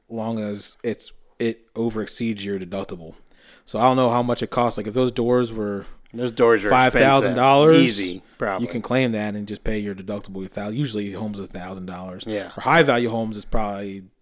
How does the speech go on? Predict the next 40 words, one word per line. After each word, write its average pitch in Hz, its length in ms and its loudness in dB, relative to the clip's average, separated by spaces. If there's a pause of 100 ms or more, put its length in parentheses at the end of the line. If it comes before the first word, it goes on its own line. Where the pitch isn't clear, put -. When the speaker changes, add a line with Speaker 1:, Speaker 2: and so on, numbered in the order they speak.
(200)
Speaker 1:
different, 110 440 -8
but 98 200 -4 (440)
Speaker 2:
Yeah. 110 260 -8 (140)
Speaker 1:
that's 104 320 -6
a, 98 120 -6
Speaker 2:
Would 123 140 2
Speaker 1:
that's 131 160 6
Speaker 2:
they, 131 120 4
Speaker 1:
a 110 40 -4
claimable. 131 320 0 (220)
Speaker 2:
would 120 180 -4
they 113 160 0
clean 117 640 -2
the, 104 340 -2
uh, 95 440 -2 (400)
eggs 113 400 -6
off 131 220 -10
the 135 80 -8
house? 143 500 -10
Speaker 1:
Yeah. 131 240 2
Speaker 2:
You, 107 260 -4
you 117 160 -8
get, 120 180 -4
you 127 200 0
Speaker 1:
Yeah, 117 140 2
Speaker 2:
hire 165 100 6
Speaker 1:
you 160 60 6
have 151 80 4
a - 40 0
Speaker 2:
someone 156 260 4
and 156 160 6 (100)
Speaker 1:
cleaning 139 100 2
Speaker 2:
you 127 60 0
get 143 80 4
Speaker 1:
crew, 147 160 8
you - 20 6
pay 135 100 4
'em, 120 140 0
Speaker 2:
reimbursed. 123 640 2
Speaker 1:
right? 143 220 0